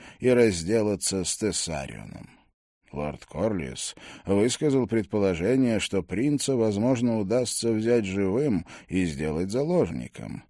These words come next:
Младшему сыну королевы Алисант едва сравнялось тринадцать. Но Рейнира была непреклонна. Не вечно же он будет ребёнком.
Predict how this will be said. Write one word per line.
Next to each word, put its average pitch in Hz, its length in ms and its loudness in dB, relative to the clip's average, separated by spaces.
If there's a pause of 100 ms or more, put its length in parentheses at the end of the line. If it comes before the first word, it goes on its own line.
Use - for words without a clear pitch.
(280)
Младшему 82 640 2
сыну 95 360 -2
королевы 80 560 -2
Алисант 92 680 -2 (240)
едва 113 440 2
сравнялось 85 800 -2
тринадцать. - 840 -8 (400)
Но 98 220 4
Рейнира 131 800 6 (260)
была 120 380 4
непреклонна. 95 920 -4 (380)
Не 98 220 4
вечно 156 480 2
же 165 120 0
он 151 180 2
будет 117 360 2
ребёнком. - 720 -6